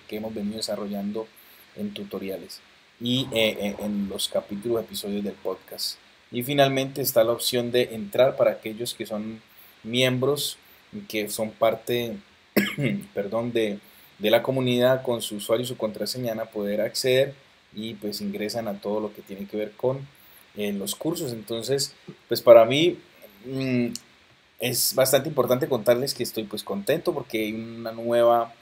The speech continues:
hay un nuevo diseño, tenemos un nuevo, eh, tema para la página y se han, eh,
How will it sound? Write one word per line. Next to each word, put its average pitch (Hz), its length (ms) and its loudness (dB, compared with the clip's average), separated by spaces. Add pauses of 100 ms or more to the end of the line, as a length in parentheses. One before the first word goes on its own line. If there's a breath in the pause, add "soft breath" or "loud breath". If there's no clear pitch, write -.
(400 loud breath)
hay 110 140 0
un 110 80 -2
nuevo 110 220 2
diseño, 160 580 4
tenemos 110 480 -4
un 107 200 -6
nuevo, 107 600 0 (540)
eh, 95 420 -4 (100)
tema 139 460 4
para 107 160 2
la 101 180 -2
página 170 500 6 (300)
y 117 140 -4
se 110 200 4
han, 117 840 -2 (440)
eh, 104 400 -2